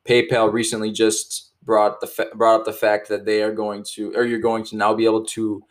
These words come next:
buy and sell crypto on there, Bitcoin and stuff like that. A year ago, they were calling Bitcoin a fraud, and so now they're adapting to the change. And I've just been seeing much, much more as of recently about this great shift in wealth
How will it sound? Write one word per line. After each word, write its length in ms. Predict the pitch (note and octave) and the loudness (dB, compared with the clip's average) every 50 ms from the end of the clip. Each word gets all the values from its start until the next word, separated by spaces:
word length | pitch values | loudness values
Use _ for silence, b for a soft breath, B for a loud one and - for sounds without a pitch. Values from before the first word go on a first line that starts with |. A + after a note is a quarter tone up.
| _ _ _ - | _ _ _ -6
buy 280 | - G2+ G2+ G2+ G#2+ | 0 4 4 4 4
and 200 | A2 A2+ A2+ A2+ | 4 2 0 -2
sell 240 | A2 - A#2 A2 G#2+ | -4 -2 -2 -2 -2
crypto 500 | - - - G#2 G#2 - - C3+ A#2 G#2+ | -2 0 0 0 0 0 0 0 0 0
on 200 | G#2 G2+ G2 G2 | 0 -2 -6 -8
there, 320 | F#2+ F2+ E2+ E2 - _ _ | -10 -12 -12 -14 -18 _ _
Bitcoin 580 | - B2 - E3 - A#2 A2 G2 F2+ F2 F2 _ _ _ _ _ _ _ _ _ _ | -2 -2 -2 -2 -6 -8 -8 -8 -8 -12 -16 _ _ _ _ _ _ _ _ _ _
and 100 | G#2 G#2 | -14 -6
stuff 260 | - A2 G#2 G2+ - | -4 -2 -2 -2 -2
like 180 | G#2 G2+ G2 - | -2 -4 -2 0
that. 580 | A#2 A#2 A#2 A2+ G2+ - - - - - - - _ _ | 2 4 4 4 4 2 0 -2 -8 -14 -16 -16 _ _
A 60 | A2+ | -4
year 280 | A2+ A2+ B2 C#3+ D3+ D3 | -2 2 4 6 6 6
ago, 220 | C#3 A2 B2+ B2 | 6 6 6 6
they 100 | A#2 A#2+ | 6 6
were 120 | A#2 A#2 A2+ | 4 4 2
calling 300 | - B2+ A#2+ A#2 A2+ A2 | 2 0 -2 -2 -2 -4
Bitcoin 340 | A#2 A2+ - - A#2+ A2+ G#2+ | -6 -6 -4 -6 -6 -6 -6
a 40 | |
fraud, 540 | G#2 - - A#2 A#2+ A#2+ A2+ G#2+ F#2+ F2+ F2 D#2 - | -8 -6 -2 0 2 4 4 2 2 0 -4 -8 -12
and 120 | G2+ G2 | -12 -12
so 240 | - - G#2 G2+ F#2+ | -8 -6 -6 -6 -4
now 320 | G2 G#2 G#2+ G#2+ G#2+ G#2+ G#2 | -4 -2 -2 0 0 -2 -2
they're 180 | G#2+ G#2+ G2+ | -2 -2 -2
adapting 460 | G2+ G2 G2 G2 G2 G2 - - G#2 G2+ | -2 -2 -2 -2 -2 -2 -4 -10 -16 -16
to 80 | G2 | -16
the 80 | G2 G#2 | -16 -14
change. 580 | - - A#2+ A#2+ A#2 G2+ F2+ - - - _ _ _ _ _ _ _ _ _ _ _ _ _ _ _ _ - | -10 -10 -8 -8 -10 -12 -14 -16 -20 -20 _ _ _ _ _ _ _ _ _ _ _ _ _ _ _ _ -4
And 100 | A2+ G#2+ | 0 0
I've 140 | G2+ G2+ G2 | 0 0 0
just 200 | G2 G2+ - - | -4 -6 -2 0
been 140 | A2 G#2+ G#2+ | 0 0 0
seeing 320 | - - G#2+ G2+ G2 G2+ | 0 -2 -2 -4 -2 -2
much, 320 | G2+ G#2+ G#2+ A2 A2 - | 0 0 0 0 0 0
much 260 | A#2+ A2+ A2 G#2+ - - | 0 0 0 0 -2 0
more 240 | B2 A#2+ A#2 G#2+ | 2 2 4 4
as 180 | G2+ G2+ G2+ F#2+ | 2 2 0 -2
of 120 | G2 F#2 | -4 -2
recently 440 | G2+ G#2+ A2 A2 - - G2+ G2 G2 | 0 0 0 0 -2 -4 -8 -6 -8
about 320 | G2 F#2 F#2+ F#2+ F2+ E2 - | -4 -2 -2 -2 -2 -2 -4
this 160 | F#2+ F#2 - | -6 -6 -8
great 300 | - F#2+ G2+ G2 - - | -4 -2 -2 -2 0 -2
shift 460 | - - - A#2 A2 G#2 - - - | -4 0 2 2 2 2 0 -6 -8
in 280 | G2+ G2+ G2+ F#2+ - - _ _ _ - | -8 -8 -8 -8 -10 -12 _ _ _ -6
wealth 580 | G#2 G#2 G#2+ G#2+ G2 F2+ - - - - - | -2 2 2 4 2 2 -2 -6 -12 -16 -18